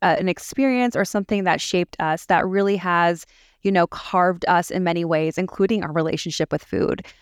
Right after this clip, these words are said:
Um, my journey is a little bit different. I was adopted at the age of eight, and before I was adopted, I lived with a family, my biological mom and dad,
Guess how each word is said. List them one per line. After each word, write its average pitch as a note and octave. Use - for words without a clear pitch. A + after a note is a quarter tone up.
Um, F3+
my G3
journey A#3+
is C4
a C4
little G#3
bit A3+
different. G#3
I G#3
was G3+
adopted F#3
at F#3+
the -
age F3+
of F3+
eight, -
and E3+
before C#4+
I A3
was F#3
adopted, E3+
I F3
lived F#3+
with F#3
a F3+
family, F3+
my F#3
biological E3+
mom E3+
and E3+
dad, D#3